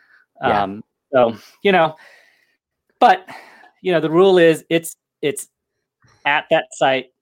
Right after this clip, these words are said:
Speaker 2: The B L M considers it to be iconic and a part of that site as much as the artifacts at a place like Berlin, uh,
Speaker 1: Mm-hmm.
Speaker 2: Ichthyosaur Park. So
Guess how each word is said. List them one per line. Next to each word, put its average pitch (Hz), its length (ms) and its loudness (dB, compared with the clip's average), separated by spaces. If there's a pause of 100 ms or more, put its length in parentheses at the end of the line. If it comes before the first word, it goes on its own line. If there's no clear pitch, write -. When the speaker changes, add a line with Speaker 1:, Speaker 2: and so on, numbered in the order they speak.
Speaker 2:
The 139 120 -6
B 147 140 -6
L 143 140 -2
M 139 140 -6
considers 135 500 -8
it 127 100 -14
to 139 100 -8
be 120 460 -8 (580)
iconic 131 640 -2
and 117 480 -6 (280)
a 127 80 -4
part 139 260 0
of 123 60 -6
that 117 180 -4
site 113 340 -4 (580)
as 117 200 -8
much 123 260 -6
as 110 460 -4 (400)
the 131 100 -2
artifacts 113 560 -2
at 107 260 -2
a - 60 -20
place 120 260 -8
like 110 200 -8
Berlin, 110 600 -8 (480)
uh, 104 180 -4
Speaker 1:
Mm-hmm. 98 200 -12
Speaker 2:
Ichthyosaur 113 320 -6 (380)
Park. - 260 -4
So 113 320 -6